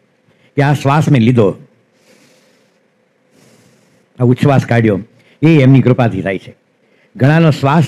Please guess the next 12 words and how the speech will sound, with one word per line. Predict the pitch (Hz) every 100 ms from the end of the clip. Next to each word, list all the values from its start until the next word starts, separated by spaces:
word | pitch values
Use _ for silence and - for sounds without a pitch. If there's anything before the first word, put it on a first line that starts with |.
| -
આમ | 139
લેવાય | 135 165 196
ખરો | 151 170 120 - _ _
પણ | -
પછી | 147 156
નીકળે | 131 147 185 170
એની | 165
વચ્ચે | 156 196
નીકળી | 170 143 123
ગયો | 110
એ | 104
પોતે. | 107 - 87